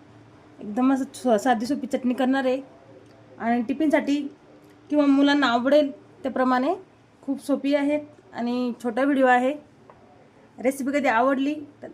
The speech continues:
लाईक, कमेंट, शेअर आणि नवीन असणाऱ्यांनी सबस्क्राईब नक्की करा. चला मग रेसिपीला सुरुवात करूया. गोबी आपण आधी टाकून घेणार आहे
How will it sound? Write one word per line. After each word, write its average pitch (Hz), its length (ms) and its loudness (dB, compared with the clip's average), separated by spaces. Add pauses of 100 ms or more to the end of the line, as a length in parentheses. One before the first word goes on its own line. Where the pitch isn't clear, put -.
लाईक, 254 300 -4
कमेंट, 277 260 0
शेअर 269 200 -2
आणि 254 480 -2
नवीन 247 480 -4 (360)
असणाऱ्यांनी 277 720 0 (240)
सबस्क्राईब 254 360 -4
नक्की 240 280 -2
करा. 277 260 -2 (1200)
चला 262 160 0
मग 285 180 0
रेसिपीला 269 340 -4
सुरुवात 233 340 -6
करूया. 254 240 0 (1500)
गोबी 254 180 -2
आपण 277 220 0
आधी 262 320 -2 (840)
टाकून 277 240 -4
घेणार 277 240 2
आहे 311 140 -2